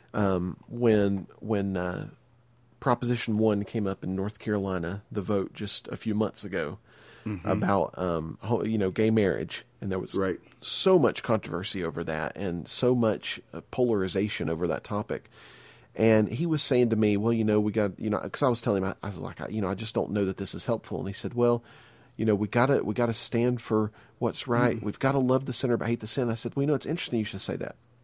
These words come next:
Speaker 2: Mm-hmm.
Speaker 1: How many gay friends do you have?"
Speaker 2: <laughs>
Speaker 1: "Well, none." "How many gay fr-, how many gay people do you hang around?" "Well, none." It's like, okay, so you're telling me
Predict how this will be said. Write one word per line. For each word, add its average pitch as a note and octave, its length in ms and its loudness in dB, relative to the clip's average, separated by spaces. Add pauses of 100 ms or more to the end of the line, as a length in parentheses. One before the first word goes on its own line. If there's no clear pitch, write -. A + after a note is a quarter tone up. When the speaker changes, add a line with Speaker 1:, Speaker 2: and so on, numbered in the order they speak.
(520)
Speaker 2:
Mm-hmm. G#2 200 -6
Speaker 1:
How F3 100 8
many E3+ 240 8
gay A#2 180 4
friends F2+ 380 -4
do - 100 -8
you G2+ 80 -8
have?" - 320 -8 (240)
Speaker 2:
<laughs> - 240 -18 (640)
Speaker 1:
"Well, A#2 220 8
none." G2 420 2
"How C#3 100 -2
many D#3+ 160 4
gay B2 160 4
fr-, - 240 -4
how B2+ 80 2
many C#3 160 2
gay A#2 160 0
people A2+ 240 -2
do G#2 80 -4
you G#2 80 0
hang G2+ 140 -2
around?" G2+ 240 -6 (120)
"Well, A2 180 2
none." F#2 340 -2 (760)
It's - 80 -4
like, C#3+ 160 4
okay, D#3 280 4
so - 160 0
you're C3+ 180 2
telling F3+ 420 0
me G2+ 360 -2